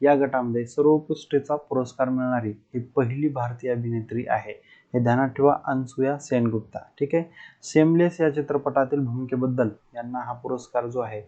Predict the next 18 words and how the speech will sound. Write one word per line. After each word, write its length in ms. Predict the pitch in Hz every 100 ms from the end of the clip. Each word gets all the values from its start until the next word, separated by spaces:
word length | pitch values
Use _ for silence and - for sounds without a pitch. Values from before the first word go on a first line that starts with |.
| _ _ -
या 80 | 120
अभिनेत्रींना 580 | 123 127 120 120 123
पुरस्कार 480 | 120 123 120 - 117
जो 120 | 113
आहे 180 | 113 104 104 _
तो 60 | 117
भेटलेला 400 | 110 120 123 120
आहे. 260 | 113 - _ _
या 60 | 131
मूळच्या 420 | 139 147 147 156
कोलकाताच्या 680 | 139 135 120 131 - 135 135
आहेत. 180 | 120 139 - _ _ _
आणि 140 | 123 123
यासोबतच 640 | 143 156 151 151 160 143
याच्यामध्ये 540 | 147 117 139 135 131 135
बघा, 220 | 131 131
All 400 | - 139 139 143
We 200 | 139